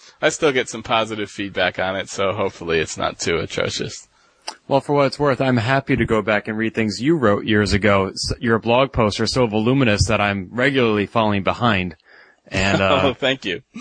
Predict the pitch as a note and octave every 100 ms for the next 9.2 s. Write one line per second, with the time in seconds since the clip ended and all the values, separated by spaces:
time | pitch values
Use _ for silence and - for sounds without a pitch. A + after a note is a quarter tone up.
0 | - A2 A2 A2 G#2+ G#2 A#2 A2+ - _
1 | _ - C3 C3+ C3 C3+ B2+ B2+ C3 C3
2 | C3 A#2 A2 C#3 B2 A#2 - C3+ C3 C#3
3 | F3+ C3 A#2 G#2+ B2+ A2+ A2+ - D3 C3
4 | B2+ A#2 A#2+ A2+ G#2+ - G2+ E3 C#3+ -
5 | G#2 G2 F#2 B2 A#2+ D#3+ - C3+ B2 A#2
6 | D3 B2 B2+ G#2+ A2+ G#2+ A#2 G2+ F2 A2
7 | A2 A2 - - A#2 - A2 G#2+ G#2 G2
8 | G#2 G2 G2 F#2+ A#2 A2 G#2 G2+ - A#2
9 | G#2+ G2